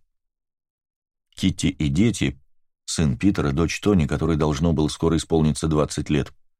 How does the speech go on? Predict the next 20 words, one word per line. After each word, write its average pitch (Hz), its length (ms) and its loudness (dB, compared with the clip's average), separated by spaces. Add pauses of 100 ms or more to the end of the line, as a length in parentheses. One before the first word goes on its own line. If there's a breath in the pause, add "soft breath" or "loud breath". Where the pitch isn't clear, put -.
(240)
сияли 87 520 0
от 87 180 -2
радости. 64 560 -4 (880)
Равно 107 360 4
как 123 160 0
и 117 40 2
ушедший 107 420 2
в 90 60 4
отставку 92 500 2
из 82 140 0
Перри 92 320 4
Рент 98 320 4
и 73 60 0
неожиданно 73 460 2
быстро 73 360 0
дряхлеющий 76 680 0
шестидесяти 78 720 -2
семилетний 76 680 0
генерал 71 400 0
Грофс 92 500 0